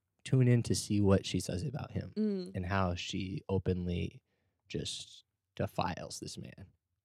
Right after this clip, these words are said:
Speaker 1: for what seems like not much of a good reason.
Speaker 2: Here's the thing. I'm gonna give you a scenario.
Speaker 1: Okay.
Speaker 2: You meet the love of your life twenty years ago.
Speaker 1: Mm-hmm.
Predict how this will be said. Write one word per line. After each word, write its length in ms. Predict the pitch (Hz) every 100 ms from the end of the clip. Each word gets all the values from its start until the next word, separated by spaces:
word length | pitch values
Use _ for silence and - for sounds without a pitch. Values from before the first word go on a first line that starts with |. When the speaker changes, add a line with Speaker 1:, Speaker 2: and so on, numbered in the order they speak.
| _ _ _ _ _ -
Speaker 1:
for 100 | 190
what 220 | 139 143
seems 340 | - 196 226 160
like 260 | 110 - _ _ _ - -
not 260 | 120 120
much 220 | 113 110
of 100 | 92
a 60 | 87
good 180 | 85 - -
reason. 240 | - - - _ _ _ _ _ _ _
Speaker 2:
Here's 160 | 254 240
the 60 |
thing. 180 | 240 202
I'm 60 | 202
gonna 120 | 208
give 100 | 214
you 40 |
a 40 | 208
scenario. 340 | 220 202 185 - -
Speaker 1:
Okay. 200 | - - - _ _ _ _ _ _ -
Speaker 2:
You 580 | 208 208 202 202 202 190 _ -
meet 160 | 202 196
the 60 |
love 140 | 196 185
of 40 |
your 140 | 196
life 200 | 190 190 -
twenty 200 | 202 190
years 180 | 196
ago. 240 | - 214 214 _ -
Speaker 1:
Mm-hmm. 240 | 92 92